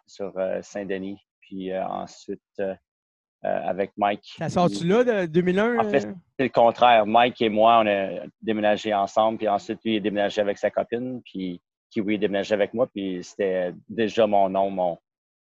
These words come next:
Speaker 1: mon surnom. Ouais, en deux mille un.
Speaker 2: Deux mille un, t'es de, de puzzler sur les forums. Euh, rave point C A, comme on disait, ça existait, là, deux mille un.
Speaker 1: Ouais.
Speaker 2: Ça, j'ai,
Speaker 1: Ouais.
Speaker 2: je suis sûr qu'on le voit, on pourrait le trouver, là. Je suis sûr, quand tu fais des recherches Google, là, tu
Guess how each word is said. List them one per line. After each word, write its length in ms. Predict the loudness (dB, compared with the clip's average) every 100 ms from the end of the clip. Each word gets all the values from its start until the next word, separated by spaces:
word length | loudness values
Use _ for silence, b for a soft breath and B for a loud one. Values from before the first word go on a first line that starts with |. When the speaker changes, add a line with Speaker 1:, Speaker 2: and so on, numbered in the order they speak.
| _
Speaker 1:
mon 100 | -16
surnom. 360 | -12 -12 -12 -14 _ _ _ _
Ouais, 120 | -4 -4 -4
en 120 | -8
deux 60 | -6
mille 140 | -8
un. 100 | -10 _ _ _ _
Speaker 2:
Deux 100 | -2
mille 140 | 0 0
un, 100 | -2
t'es 240 | -4 -4
de, 180 | -2 -4
de 180 | -6 -6
puzzler 440 | -4 -4 -2 -4
sur 140 | -4 -6
les 100 | -4
forums. 400 | -2 0 -2 -4
Euh, 100 | -8 -12 -8 -2
rave 240 | 0 0 0
point 180 | -2
C 140 | 2 2
A, 60 | 2
comme 160 | 0
on 60 | -2
disait, 180 | -2 -2
ça 120 | -4
existait, 380 | -6 -8 -6 -4
là, 120 | -6 -12 _ _
deux 100 | -8
mille 120 | 0 2
un. 20 | 2
Speaker 1:
Ouais. 40 | 0 _ _ _
Speaker 2:
Ça, 180 | -2 0
j'ai, 120 | 0
Speaker 1:
Ouais. 140 | -4 -6 _ _ _ -6
Speaker 2:
je 60 |
suis 0 |
sûr 120 | -2
qu'on 160 | 2 2
le 100 | 2
voit, 160 | 0 -2
on 60 |
pourrait 180 | 0 -2
le 60 | -2
trouver, 400 | -2 0 4 2
là. 100 | 0
Je 60 |
suis 80 | -6
sûr, 100 | -6
quand 160 | -4 -6
tu 80 | -8
fais 180 | -6 -4
des 80 | -2
recherches 420 | -4 -4 -6 -4
Google, 460 | -4 -2 0 -2 -2
là, 120 |
tu 80 | -6